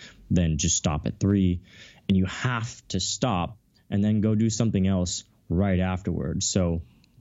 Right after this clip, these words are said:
my current routine right now, where I stop at three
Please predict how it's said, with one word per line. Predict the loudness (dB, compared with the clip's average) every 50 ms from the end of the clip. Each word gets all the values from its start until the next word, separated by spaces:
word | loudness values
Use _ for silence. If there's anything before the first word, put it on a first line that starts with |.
| _ _ -20 -14 -4
my | -2 0 0 0
current | 0 0 0 2 0 0
routine | 0 0 -2 0 0 0 2 2
right | 2 0 2 2
now, | 2 2 2 0 0
where | 0 0 -2
I | -2
stop | -2 -2 -4 -4 -2 -4
at | -8 -6 -2
three | 0 2 2 4 4 2 2 0